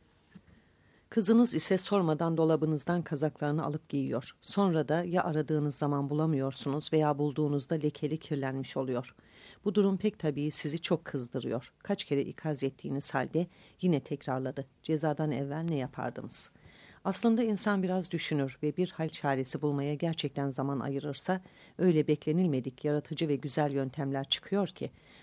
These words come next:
annelerden şöyle değişik fikirler aldık. Oturma odası daha büyük ve aydınlık olduğu için çocuğun orada oynamak istediğini anladım.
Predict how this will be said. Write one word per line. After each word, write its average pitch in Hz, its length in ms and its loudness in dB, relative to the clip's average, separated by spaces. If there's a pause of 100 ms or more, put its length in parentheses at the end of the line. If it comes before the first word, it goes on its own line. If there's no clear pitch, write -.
(100)
annelerden 185 580 4
şöyle 151 360 0
değişik 139 360 -2
fikirler 131 420 -2
aldık. 123 420 0 (500)
Oturma 233 340 2
odası 196 320 0
daha 185 220 2
büyük 127 360 -4
ve 156 60 2
aydınlık 160 440 0
olduğu 135 280 2
için 175 280 -2
çocuğun 151 360 0
orada 151 300 -2
oynamak 143 380 -2
istediğini 135 500 -4
anladım. 135 380 -4